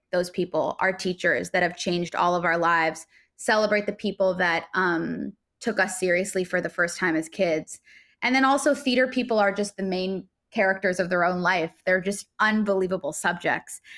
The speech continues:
And I was just so excited to also make fun of it in, in such a loving way. And also theater is, you know,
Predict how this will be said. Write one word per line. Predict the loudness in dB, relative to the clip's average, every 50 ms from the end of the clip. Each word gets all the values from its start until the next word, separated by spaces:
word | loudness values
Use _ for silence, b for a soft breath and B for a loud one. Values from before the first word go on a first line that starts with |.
| B B
And | -4 0 0
I | 2 0
was | 0 -2 -2
just | -4 -4 -2 0
so | 2 2 2 2
excited | 2 0 -2 0 0 0 0 -2 -2 -2
to | -2 -2
also | -2 -2 -2 0 0 0 2 0 0 -4 B B B B _ -2
make | 0 0 0 -2
fun | -2 0 0 2 2
of | 0 0 2
it | 2 2 0 0 -2
in, | -4 -2 -2 -2 -4
in | -4 -4 -4 -4
such | -4 -4 -2
a | -2
loving | 0 0 0 0 0 -2 -4 -2
way. | -2 0 2 2 2 0 0 -2 -6 _ _ _ _ _ _ -2
And | 0 2 2
also | 2 2 2 2 2
theater | 2 0 -4 -4 -2 2 4 4 6 6 6 6 6 4 2 0 -4 -2
is, | -2 -2 0 -2 -4 -6 -4 -2
you | 0 0
know, | 0 0 0 0 -2 -4 -6